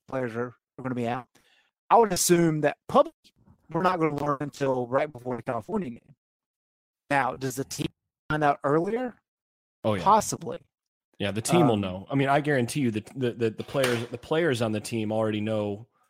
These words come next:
Speaker 2: who, who was involved. I can guarantee you
Speaker 1: Right.
Speaker 2: that. Everybody know,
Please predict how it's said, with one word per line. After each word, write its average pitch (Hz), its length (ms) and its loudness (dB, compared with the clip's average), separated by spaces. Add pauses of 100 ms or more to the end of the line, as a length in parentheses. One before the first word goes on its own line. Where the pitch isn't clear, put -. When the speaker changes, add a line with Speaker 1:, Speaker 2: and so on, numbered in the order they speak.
(480)
Speaker 2:
who, 110 420 -4 (220)
who 131 140 -6
was 110 160 -2
involved. 92 540 -8
I 95 80 -8
can 110 160 -8
guarantee 123 360 -4
you 120 120 -4
Speaker 1:
Right. 139 240 2
Speaker 2:
that. - 80 -16
Everybody 117 380 -4
know, 117 140 -4